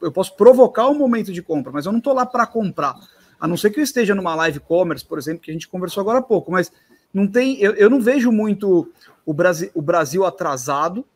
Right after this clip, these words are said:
assim, porque o brasileiro é muito criativo, você passa no Farol, o cara vende pano de prato no Pix,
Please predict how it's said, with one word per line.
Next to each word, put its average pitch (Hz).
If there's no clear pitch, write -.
assim, 175
porque 156
o 180
brasileiro 170
é -
muito 196
criativo, 170
você -
passa 151
no 135
Farol, 147
o 170
cara 185
vende 180
pano 170
de 165
prato 151
no 185
Pix, -